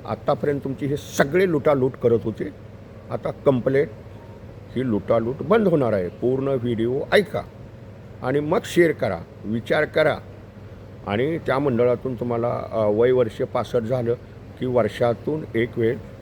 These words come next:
तुम्हाला दहा हजार रुपये एक निधी मिळेल. त्यानंतर तुम्हाला, अ, अ,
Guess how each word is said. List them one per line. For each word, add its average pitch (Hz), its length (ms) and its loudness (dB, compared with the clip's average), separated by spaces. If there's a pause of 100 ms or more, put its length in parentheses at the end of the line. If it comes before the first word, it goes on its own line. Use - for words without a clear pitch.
(220)
तुम्हाला 110 420 0
दहा 110 400 -2
हजार 110 300 4
रुपये 98 540 -2 (720)
एक 117 200 0
निधी 101 380 4
मिळेल. 98 380 -2 (1120)
त्यानंतर 131 540 2
तुम्हाला, 120 600 0 (360)
अ, 113 60 -2 (320)
अ, 113 340 -2